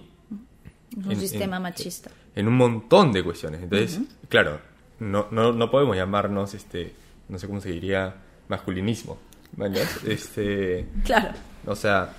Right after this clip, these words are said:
Speaker 1: Claro, no, es que no es,
Speaker 2: es evidente que
Speaker 1: no es
Speaker 2: el
Speaker 1: opuesto. Hay
Speaker 2: movimiento
Speaker 1: gente
Speaker 2: tiene que
Speaker 1: que
Speaker 2: ser
Speaker 1: piensa que es
Speaker 2: feminismo.
Speaker 1: opuesta, ¿no? O
Speaker 2: Ujú.
Speaker 1: sea, piensa, hay gente, incluso un congresista lo dijo, ¿no? Como el embrismo versus el, es el, el, el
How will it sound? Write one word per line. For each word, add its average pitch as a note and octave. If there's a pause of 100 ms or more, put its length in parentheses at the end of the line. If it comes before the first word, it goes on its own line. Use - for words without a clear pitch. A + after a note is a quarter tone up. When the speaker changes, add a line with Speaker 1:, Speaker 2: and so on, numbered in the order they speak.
(180)
Speaker 1:
Claro, A3+
no, G#3+
es G#3
que -
no C#4+
es, E4
Speaker 2:
es A#2+
evidente C3
que -
Speaker 1:
no C#4+
es -
Speaker 2:
el B3+
Speaker 1:
opuesto. G3
Hay A3
Speaker 2:
movimiento A#2+
Speaker 1:
gente -
Speaker 2:
tiene D3
que A#3+
Speaker 1:
que A3
Speaker 2:
ser F#3
Speaker 1:
piensa A3+
que F3
es D#3+ (160)
Speaker 2:
feminismo. F3
Speaker 1:
opuesta, E3 (100)
¿no? F#3
O D4
Speaker 2:
Ujú. D#4
Speaker 1:
sea, G3
piensa, A3
hay G#3
gente, G#3+
incluso G3+
un F#3
congresista E3+
lo E3
dijo, E3
¿no? D#3+
Como E3+
el E3
embrismo G3
versus F#3+
el, D#3+ (460)
es -
el, F3
el, D#3+ (840)
el F3